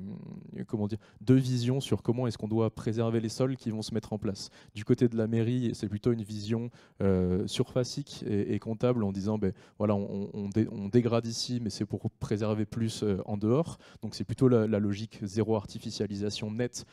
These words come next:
avec ce, ce terme du net qui, qui sous-entend qu'on peut dégrader d'un côté, renaturer de l'autre. Côté opposant, euh, c'est, euh, c'est plutôt une vision zéro artificialisation brute,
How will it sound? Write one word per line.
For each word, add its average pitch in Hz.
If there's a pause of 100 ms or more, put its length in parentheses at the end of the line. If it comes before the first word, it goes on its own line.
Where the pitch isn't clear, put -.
(200)
avec 98
ce, 101
ce 104
terme 104
du 104
net 117
qui, 92
qui -
sous-entend 107
qu'on 95
peut 104 (300)
dégrader 104
d'un 104
côté, 110
renaturer 95
de 92
l'autre. 127 (720)
Côté 123
opposant, 120 (320)
euh, 95
c'est, 110
euh, 104
c'est -
plutôt -
une 117
vision 104
zéro 110
artificialisation 107
brute, 117